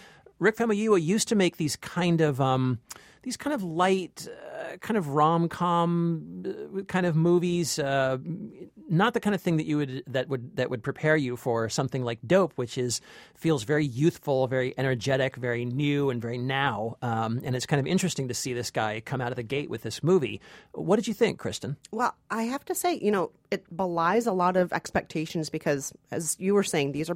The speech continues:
Speaker 2: things we don't normally see. It's only this or it's only that or it's this archetype or that archetype. This one is not just with the characters belying our expectations, but also in the storyline. It's like we have this really smart kid. He gets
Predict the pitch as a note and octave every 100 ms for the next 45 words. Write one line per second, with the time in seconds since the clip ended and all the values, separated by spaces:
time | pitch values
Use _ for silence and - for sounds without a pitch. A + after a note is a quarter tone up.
0 | - - F3 F3+ E3+ - E3 D#3+ F3+ F#3
1 | - D3 D3 - G#2+ D3 D3+ C#3+ A2+ B2+
2 | D#3+ D#3+ B2+ - C#3 E3 E3 C#3+ D3+ C3+
3 | B2 - D#3 F#3 E3 D#3+ F3+ E3+ F3 C3+
4 | B2+ - C#3+ C#3 - - - _ A3 -
5 | C4 A#3+ A3+ - _ _ _ - G#3 F#3+
6 | F3 - F#3+ G#3 G#3 - G#3 G3 G3 -
7 | - D4 D4+ - D3 C3+ - - _ -
8 | D3+ D#3+ D#3 D3 C#3 - - - - -
9 | E3 E3 F#3 - B3+ F#3 - F#3 A#3+ F#3
10 | C3 B2+ - - E3 D#3+ D3 - F3 G3
11 | - F#3 F3 - D#3+ D3+ E3+ - - _
12 | G#3+ F3 - -